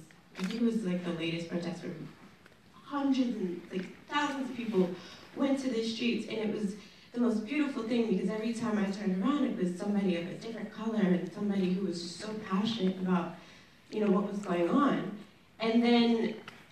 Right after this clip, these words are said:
I stepped back, and it was, we were in Times Square, and these two people were arguing against a cop saying, "Oh, we're gonna shoot you, we're gonna do this to you." And there's, there's such an interesting juxtaposition when you take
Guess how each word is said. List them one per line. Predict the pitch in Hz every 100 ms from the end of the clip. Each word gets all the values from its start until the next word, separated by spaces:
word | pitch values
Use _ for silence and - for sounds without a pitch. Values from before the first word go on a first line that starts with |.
| - -
I | 214
stepped | 220 226 208 -
back, | 226 233 226 202
and | 185
it | 180 185
was, | 185 180
we | 190
were | 170
in | -
Times | 226 226 226
Square, | 226 208
and | 190
these | 185 180 -
two | 262
people | 294 254
were | 185 175
arguing | 220 254 240 220 190 175 - -
against | 208 196 -
a |
cop | 175 - 240 - -
saying, | 190 202
"Oh, |
we're | 240 349
gonna | 330
shoot | - 330 294
you, | - 359 359 - - - -
we're | 320
gonna | 349 330
do | 302
this | 320 - -
to |
you." | 226 269 370 247 175 - - - -
And | 277
there's, | 277 254 -
there's | 269 254 - - - - - - - - - - - - -
such | - - 262 262
an | 294 254 214 - - - -
interesting | 269 269 - 233 233 226 220
juxtaposition | 214 214 - - 196 202 208 202
when | 185 175
you |
take | 175 233 214 214